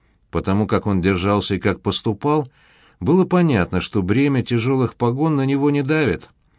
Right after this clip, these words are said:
Должность заместителя начальника контрразведки армии для него не потолок. Поговаривали, что в ближайший месяц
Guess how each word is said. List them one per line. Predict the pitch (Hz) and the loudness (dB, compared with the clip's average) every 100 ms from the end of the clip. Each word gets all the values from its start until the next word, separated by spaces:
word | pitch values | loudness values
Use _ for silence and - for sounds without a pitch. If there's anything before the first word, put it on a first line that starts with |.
| _ - | _ -12
Должность | 76 98 104 104 85 | 0 2 2 2 0
заместителя | 98 98 87 120 104 98 | 0 0 0 -2 -2 0
начальника | 92 90 104 104 92 95 | 0 0 0 -2 -2 -2
контрразведки | 87 98 92 92 95 95 95 | -2 -2 0 0 0 0 0
армии | 107 135 135 135 127 _ - - - - | 0 0 0 -2 -4 _ -20 -20 -20 -14
для | 90 104 127 | -4 2 4
него | 139 143 | 4 2
не | 156 131 | 2 2
потолок. | 147 156 170 180 - _ _ _ _ _ | 0 2 2 2 -2 _ _ _ _ _
Поговаривали, | - 82 95 110 117 95 85 | -2 2 2 4 4 4 2
что | 78 - | 0 -2
в | 82 | -2
ближайший | 87 92 104 87 95 | 0 2 2 0 0
месяц | 95 123 127 131 - | 0 0 0 -4 -6